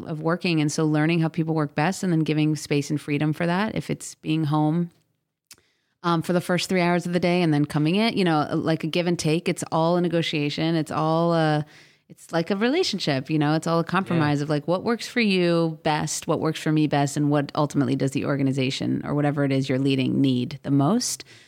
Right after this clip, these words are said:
Speaker 1: And let's meet somewhere in between. I think there's always a win-win. I think, I think there's always an opportunity for a win-win. And I also think as a leader, sometimes when everyone has different opinions about things, you, you do have to be the, the person who comes in and says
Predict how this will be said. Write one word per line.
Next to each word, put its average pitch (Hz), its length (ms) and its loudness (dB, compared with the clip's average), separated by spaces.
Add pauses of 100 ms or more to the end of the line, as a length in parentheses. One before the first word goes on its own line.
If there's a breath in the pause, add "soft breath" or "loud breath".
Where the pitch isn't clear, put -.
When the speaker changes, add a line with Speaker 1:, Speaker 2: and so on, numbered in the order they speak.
(240 loud breath)
Speaker 1:
And 175 120 2
let's 170 220 0
meet 175 220 2
somewhere 151 360 2
in 135 120 4
between. 131 540 -2 (500 soft breath)
I 139 40 -20
think 151 200 -6
there's 156 160 0
always 151 240 0
a 160 60 0
win-win. 147 640 0
I - 40 -10
think, 143 280 -2 (100)
I 143 40 -10
think 143 220 -4
there's 139 160 0
always 143 380 0
an 139 140 0
opportunity 143 360 -2
for 143 140 -4
a 143 60 0
win-win. 147 400 0
And 175 140 -2
I 185 80 0
also 196 280 -2
think 233 220 -2
as 247 120 -2
a 247 80 0
leader, 277 280 2
sometimes 180 680 0
when 170 360 0 (680 soft breath)
everyone 180 520 2
has 175 300 0
different 180 280 0
opinions 202 340 2
about 165 220 0
things, 165 320 2
you, 175 240 -2
you 175 140 -4
do 170 120 -2
have 170 120 -2
to 175 100 -2
be 160 240 0
the, 165 160 -2 (360)
the 156 60 -8
person 170 460 -2
who 160 80 4
comes 156 300 0
in 156 160 2
and 165 100 2
says 156 640 -2